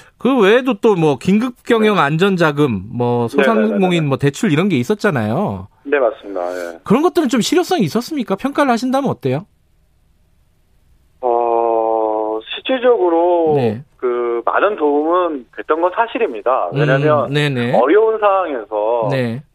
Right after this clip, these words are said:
Speaker 2: 그래도 조금이라도 대출도 해줬고
Speaker 1: 네.
Speaker 2: 그다음에 금리 인하로 인해서 소상공인들이 그 지탱할 수 있는 디진-, 그 어떤 씨앗을 뿌려주신 건 맞습니다.
Speaker 1: 네.
Speaker 2: 다만 뭐, 아, 어,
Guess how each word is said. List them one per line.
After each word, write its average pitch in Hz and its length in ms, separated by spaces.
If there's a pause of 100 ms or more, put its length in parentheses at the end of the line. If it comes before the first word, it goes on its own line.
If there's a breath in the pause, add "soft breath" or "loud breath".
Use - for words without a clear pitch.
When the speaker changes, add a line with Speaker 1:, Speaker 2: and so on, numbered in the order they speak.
(180)
Speaker 2:
그래도 139 220
조금이라도 170 500
대출도 151 500
해줬고 110 680
Speaker 1:
네. 120 360
Speaker 2:
그다음에 135 420
금리 139 360
인하로 139 280
인해서 127 580
소상공인들이 143 720 (640 loud breath)
그 107 760 (260)
지탱할 233 500
수 226 60
있는 127 440
디진-, 135 380
그 113 160
어떤 117 280
씨앗을 240 440
뿌려주신 196 440
건 147 140
맞습니다. 113 640
Speaker 1:
네. 131 420 (200)
Speaker 2:
다만 127 440
뭐, 110 320 (520 loud breath)
아, 113 60
어, 101 960